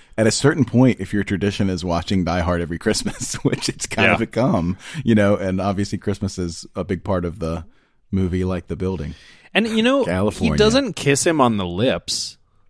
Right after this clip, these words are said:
Speaker 1: No,
Speaker 2: He ki-,
Speaker 1: no,
Speaker 2: he,
Speaker 1: he
Speaker 2: it's
Speaker 1: gets
Speaker 2: a
Speaker 1: him on the
Speaker 2: cheek
Speaker 1: cheek.
Speaker 2: kiss. It's
Speaker 1: But,
Speaker 2: like,
Speaker 1: you know, this
Speaker 2: that's
Speaker 1: was also
Speaker 2: incredibly common in
Speaker 1: full
Speaker 2: a lot of countries.
Speaker 1: Well, this was full Reagan eighties, right?
Speaker 2: I
Speaker 1: Like,
Speaker 2: guess
Speaker 1: we're, I guess we were
Speaker 2: so,
Speaker 1: transitioning
Speaker 2: yeah.
Speaker 1: to George H W, but
Speaker 2: Yeah, yeah.
Speaker 1: I, I really think, I mean, this is,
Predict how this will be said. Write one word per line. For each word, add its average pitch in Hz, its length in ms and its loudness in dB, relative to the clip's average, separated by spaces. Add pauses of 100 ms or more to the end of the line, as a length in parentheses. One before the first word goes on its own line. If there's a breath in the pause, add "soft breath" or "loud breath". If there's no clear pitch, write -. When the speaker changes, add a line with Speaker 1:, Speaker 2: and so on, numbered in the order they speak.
(120)
Speaker 1:
No, 208 180 4
Speaker 2:
He - 40 -2
ki-, 220 240 0
Speaker 1:
no, - 100 -2
Speaker 2:
he, 170 140 4
Speaker 1:
he 156 80 2
Speaker 2:
it's - 20 4
Speaker 1:
gets 160 140 -2
Speaker 2:
a - 20 0
Speaker 1:
him 165 60 0
on 143 60 -2
the 131 40 0
Speaker 2:
cheek - 320 -4
Speaker 1:
cheek. - 120 -20
Speaker 2:
kiss. - 580 -8 (320 soft breath)
It's - 80 -10
Speaker 1:
But, 180 100 6
Speaker 2:
like, 131 80 6
Speaker 1:
you 147 60 8
know, 160 100 8
this 165 120 6
Speaker 2:
that's 208 80 2
Speaker 1:
was 165 100 0
also 143 100 4 (220)
Speaker 2:
incredibly 123 320 6
common 127 440 8
in 101 100 6
Speaker 1:
full 98 80 0
Speaker 2:
a - 20 0
lot 98 240 2
of 101 100 -4
countries. 95 600 -6 (280)
Speaker 1:
Well, 120 140 4
this 135 180 4
was 131 160 0
full 120 640 6
Reagan 101 460 4
eighties, 73 480 -4
right? 87 320 0
Speaker 2:
I - 20 -8
Speaker 1:
Like, 92 140 -4
Speaker 2:
guess 135 140 6
Speaker 1:
we're, 101 40 4
I 104 60 4
guess 123 120 4
we 107 120 4
were 95 40 2
Speaker 2:
so, 85 80 -2
Speaker 1:
transitioning 98 460 2
Speaker 2:
yeah. 90 60 2
Speaker 1:
to 85 80 -2
George 90 280 -2
H - 200 -6
W, 87 340 0
but 87 260 0
Speaker 2:
Yeah, 85 200 -2
yeah. 85 240 -6 (160)
Speaker 1:
I, 107 260 2
I 107 100 2
really 123 600 8
think, 110 300 2
I 101 40 2
mean, 101 160 4
this 127 180 2
is, 101 460 0